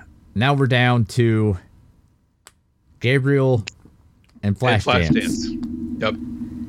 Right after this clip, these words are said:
Speaker 1: And Flashdance apparently now hears the word.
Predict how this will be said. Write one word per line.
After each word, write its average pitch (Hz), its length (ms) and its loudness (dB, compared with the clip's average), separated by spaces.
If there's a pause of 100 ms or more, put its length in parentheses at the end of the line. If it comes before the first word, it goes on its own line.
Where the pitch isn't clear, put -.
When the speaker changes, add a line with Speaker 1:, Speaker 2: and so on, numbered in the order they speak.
(280)
Speaker 1:
And 104 480 4 (1600)
Flashdance 156 920 0 (120)
apparently 117 760 2 (2000)
now 120 260 2
hears 117 400 2
the 110 120 0
word. 92 540 2